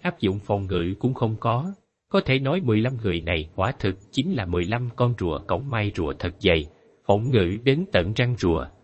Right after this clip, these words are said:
Cùng dữ liệu không sai biệt lắm, mười lăm người này tuy rằng đã rất cẩn thận,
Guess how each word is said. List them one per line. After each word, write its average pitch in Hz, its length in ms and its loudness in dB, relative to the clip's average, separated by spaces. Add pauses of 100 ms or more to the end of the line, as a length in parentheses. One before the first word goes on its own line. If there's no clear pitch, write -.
(240)
Cùng 139 240 4
dữ 110 100 6
liệu 101 320 4
không 147 220 0
sai 156 240 2
biệt 92 260 0
lắm, 165 180 0 (400)
mười 147 140 8
lăm 180 200 4
người 110 220 4
này 113 280 0
tuy 143 140 6
rằng 104 320 -2
đã 117 220 0
rất 185 200 -2
cẩn 113 180 0
thận, 92 300 -2